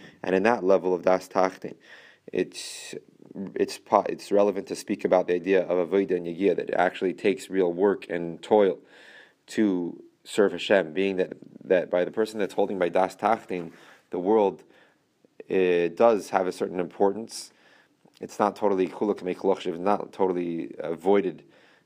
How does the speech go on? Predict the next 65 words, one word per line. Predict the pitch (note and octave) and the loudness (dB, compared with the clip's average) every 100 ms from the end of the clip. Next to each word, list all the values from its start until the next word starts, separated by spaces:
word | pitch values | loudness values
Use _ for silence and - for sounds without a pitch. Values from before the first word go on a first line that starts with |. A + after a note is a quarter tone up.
| - | -16
because | - G2 F2+ | -2 0 0
a | |
person's | G2+ F#2+ F#2 | -2 -4 -4
at | F#2+ | 0
the, | F#2 | 2
holding | F2+ G2+ | 2 2
at | F#2+ | -2
the | F#2 | 0
level | G#2 F2+ | 0 0
where, | F2+ | -2
no, | F2 G#2+ E2+ | 0 0 0
the | D#2+ | -2
world, | E2+ F2+ E2 - - | 0 0 0 -10 -10
the | E2 | -2
world | F2 F#2+ D#2+ | 2 2 2
is | G#2 A2 - | -2 -2 -2
a | F2+ | -2
world, | E2+ F#2 G#2 - | 2 2 2 0
but | F2+ E2 | -4 -4
it's | E2+ | -4
totally | - F2+ F2 | -2 -2 0
nullified | G#2+ G#2+ E2+ | 0 0 -2
to | E2+ | -2
the | |
godly | E2+ E2+ E2+ | -2 0 0
energy | F#2 F2 F2+ | -2 0 -2
which | E2+ | -2
enlivens | G2 C3 G#2+ D#2+ | 2 2 2 -8
it. | - - - - - - | -14 -20 -20 -20 -20 -2
So | G2 F#2 | 2 4
being | E2+ B2 A#2+ | 4 0 0
that | F#2 | -2
a | F2+ | -2
person's | - F2+ F#2 F2+ | -4 -4 -2 0
at | F2 - - | -2 -4 -4
Das | F#2+ G2 - | 0 0 0
Tachtin, | G2+ G2 - D#2+ - - - - | 0 0 -2 -12 -12 -20 -20 -18
which | - G2+ - | -4 -4 -2
in | G2 | 0
that | F#2+ F2+ | 0 2
level, | G2+ F#2+ F#2+ F#2+ - - | 0 0 -2 -2 -6 -8
it, | F#2 - | -8 -8
to | - | -14
serve | - G#2+ E2 | -2 0 0
God | F#2+ F#2+ F2+ | 0 0 0
in | |
a | F2 | -2
proper | F#2+ F2+ F2+ | 0 0 0
way, | F#2 G2 | 2 4
it | E2+ | 2
really | F2+ F#2 | 0 -2
takes | F2+ F2 - | -2 -4 -2
real | F#2 F#2+ F2 | 0 0 2
work | G2+ A2+ - | 2 2 0
and | F2 | -2
real | F2 | -2
toil, | - A#2 A2+ F#2+ | 2 2 4 2
because | F#2 - F2+ | -2 -2 -2
the | E2+ | -2
world | F2 F#2+ F#2 E2+ | 0 2 2 2
does | F2+ E2+ | 0 0
have | F2+ F2 | -2 -4
a | |
certain | E2+ F2 F2+ | -4 -6 -6
importance | F2+ G2 A#2 G2+ F2+ - - | -4 0 0 0 -10 -14 -18